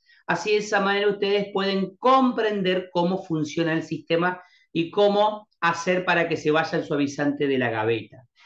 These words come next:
Una gaveta que suele tener tres opciones. Recuerden ustedes que una es para, justamente, como lo, lo hemos compartido en otros videos, una es para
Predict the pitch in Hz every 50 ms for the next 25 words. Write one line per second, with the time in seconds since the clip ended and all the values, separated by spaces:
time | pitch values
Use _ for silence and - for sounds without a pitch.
0 | - _ _ _ _ - 135 147 175 208 220 233 226 220 233 233 233 233 - -
1 | - 208 220 220 233 247 254 247 - _ - - - - 180 196 202 202 196 190
2 | 185 180 175 170 180 190 196 202 202 202 190 - - 165 175 185 190 190 185 -
3 | - 147 131 - - - 247 254 254 254 247 226 175 147 143 - - 165 170 170
4 | 160 156 151 151 147 - - 214 214 202 - - - 147 147 160 170 165 156 156
5 | 165 165 165 - 160 160 165 165 170 175 180 180 - - - _ _ _ _ -
6 | 156 156 156 - 156 143 147 160 165 170 175 170 175 160 131 - - - 127 127
7 | 127 127 123 123 123 117 113 120 127 139 165 170 165 - 131 123 127 135 131 135
8 | 165 165 160 151 143 - 147 135 135 147 165 190 220 240 247 247 - - - -
9 | - - _ _ - 165 175 185 185 175 175 196 185 - - 170 170 180 180 190
10 | 196 190 196 -